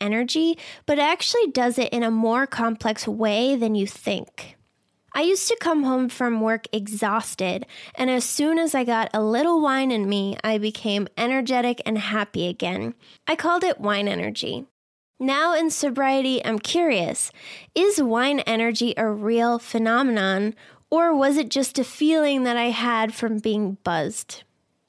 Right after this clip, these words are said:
Alcohol is processed by two enzymes. The first, alcohol dehydrogenase, converts ethanol into acetaldehyde, which is ten times more toxic.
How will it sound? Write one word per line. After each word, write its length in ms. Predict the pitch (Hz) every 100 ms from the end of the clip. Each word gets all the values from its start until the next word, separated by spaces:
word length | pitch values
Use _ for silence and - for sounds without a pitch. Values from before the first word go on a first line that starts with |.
| _ -
Alcohol 540 | 285 294 359 403 440 -
is 160 | 285 262
processed 560 | - 247 247 240 240
by 140 | 226 226
two 460 | - - 330 339 -
enzymes. 720 | 233 233 214 202 - - - - - -
The 120 | 262
first, 680 | - - 311 403 - - - _ -
alcohol 440 | 269 330 311 330
dehydrogenase, 1160 | 262 262 269 262 247 226 226 269 302 330 339 - - - - -
converts 600 | 311 330 262 277 381 - -
ethanol 480 | 254 254 269 247 247 -
into 400 | 240 233 254 214
acetaldehyde, 1120 | - 220 - 220 240 220 226 214 214 208 233 254
which 220 | 233 226
is 180 | 233 233
ten 340 | - 262 294 320
times 440 | 254 233 233 226
more 320 | 226 226 214
toxic. 760 | 214 214 196 - - - -